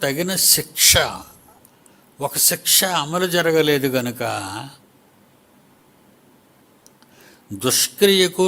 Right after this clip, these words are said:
తగిన శిక్ష, ఒక శిక్ష, ఒక తప్పు చేశాడు, దాన్ని మరి శిక్షించాలి. ఆ ఒకసారి శిక్షించక వదిలేయటం వలన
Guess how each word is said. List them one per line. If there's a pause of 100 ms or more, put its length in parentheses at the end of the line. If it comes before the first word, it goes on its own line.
(140)
తగిన
శిక్ష, (220)
ఒక
శిక్ష, (600)
ఒక
తప్పు
చేశాడు, (640)
దాన్ని
మరి (100)
శిక్షించాలి. (480)
ఆ (220)
ఒకసారి (120)
శిక్షించక (880)
వదిలేయటం
వలన